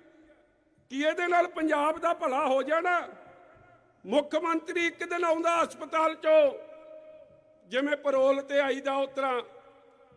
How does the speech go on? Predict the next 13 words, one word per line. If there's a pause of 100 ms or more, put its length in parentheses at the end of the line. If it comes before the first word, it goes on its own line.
(260)
ਤੇ
ਬਾਹਰ
ਆ
ਕੇ (1120)
ਸਾਡੇ
ਬਾਰੇ
ਗੱਲ
ਕਰਕੇ
ਫੇਰ
ਉੱਥੇ
ਦਾਖਲ
ਹੋ
ਜਾਂਦਾ।